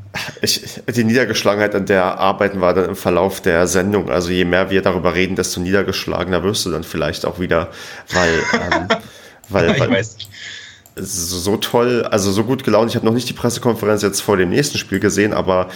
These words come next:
Speaker 1: ich, ich glaub nicht, dass die zu meinem, äh, zu mehr Optimismus bei mir beitragen würde, ehrlich gesagt.
Speaker 2: Ja, Zyn-, Zynismus vielleicht oder
Speaker 1: Vielleicht
Speaker 2: sowas.
Speaker 1: das. Ähm, Kevin, wie ist denn bei dir die Stimmung?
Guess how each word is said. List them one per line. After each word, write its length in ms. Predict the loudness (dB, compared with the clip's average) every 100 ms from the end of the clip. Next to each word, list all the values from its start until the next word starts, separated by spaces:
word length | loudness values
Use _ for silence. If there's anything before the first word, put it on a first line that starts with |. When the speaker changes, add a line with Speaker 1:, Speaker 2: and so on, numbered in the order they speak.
| -16 -14
Speaker 1:
ich, 280 | -8 -8 -6
ich 100 | -2
glaub 200 | -2 -2
nicht, 160 | 0 0
dass 180 | 0
die 100 | -2
zu 160 | -4 0
meinem, 320 | 2 2 2
äh, 160 | 0 0
zu 120 | 0
mehr 120 | 0 0
Optimismus 500 | -2 -4 -2 -2 -2
bei 140 | -2
mir 160 | 0 0
beitragen 500 | -2 -4 -8 -8 -8
würde, 160 | -8
ehrlich 260 | -8 -8 -6
gesagt. 220 | 0 2
Speaker 2:
Ja, 80 | 2
Zyn-, 380 | -2 -2 -2 -2
Zynismus 560 | 0 2 2 0 -2
vielleicht 440 | -2 -2 -2 -4 -2
oder 100 | 0
Speaker 1:
Vielleicht 140 | 2
Speaker 2:
sowas. 180 | 2 0
Speaker 1:
das. 280 | -2 -8 -14 -20 -20 _ -20 -20 -20 -18 -4
Ähm, 320 | -2 -2 -4 -10 -6
Kevin, 240 | 0 2
wie 60 | 2
ist 100 | 0
denn 80 | 0
bei 80 |
dir 100 | -2
die 120 | -2 -4
Stimmung? 500 | -2 -2 0 -4